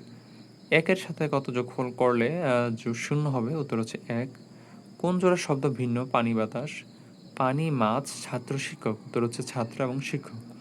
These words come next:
শুদ্ধ বানান মরীচিকা, শুদ্ধ বানান শকট, শুদ্ধ বানান সমীচীন, শুদ্ধ বানান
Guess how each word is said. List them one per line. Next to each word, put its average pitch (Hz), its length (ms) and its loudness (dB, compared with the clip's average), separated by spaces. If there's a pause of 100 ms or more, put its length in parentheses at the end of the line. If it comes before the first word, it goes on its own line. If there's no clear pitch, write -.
(800)
শুদ্ধ 156 260 2
বানান 147 320 4
মরীচিকা, 135 680 0
শুদ্ধ 143 280 2
বানান 135 420 2
শকট, 135 540 0
শুদ্ধ 139 300 0
বানান 135 380 2 (440)
সমীচীন, 135 580 2 (920)
শুদ্ধ 127 300 0
বানান 127 400 2